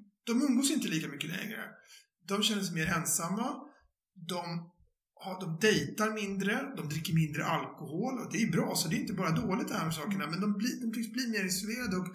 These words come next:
och det tror jag hänger ihop med en digital livsstil. Och, och det tror jag också är, är extremt viktigt att tänka på, liksom. Så att någon typ av... Digital disciplin, brukar jag säga,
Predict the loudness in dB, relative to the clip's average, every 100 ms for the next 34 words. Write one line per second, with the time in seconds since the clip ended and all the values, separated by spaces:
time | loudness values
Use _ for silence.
0 | -12 -16 -16 -16 -8 -2 2 4 2 0
1 | 0 0 -4 -6 -6 -4 -4 -4 -6 -4
2 | -4 -4 -6 -6 -6 -6 -6 -6 -6 -8
3 | -10 -12 -18 -18 -16 -8 -6 -4 -4 -2
4 | -2 -4 -8 -8 -10 -10 -8 -6 -6 -8
5 | -10 -12 -12 -12 -12 -16 _ _ -10 -6
6 | -2 -2 -4 -12 -14 -10 -2 -2 0 -2
7 | -2 -2 -2 -2 -2 -4 -6 -14 -14 -14
8 | -16 -20 _ _ _ -6 -2 -2 -2 -4
9 | -2 -2 0 0 0 0 -2 0 -2 -4
10 | -4 -2 -2 -2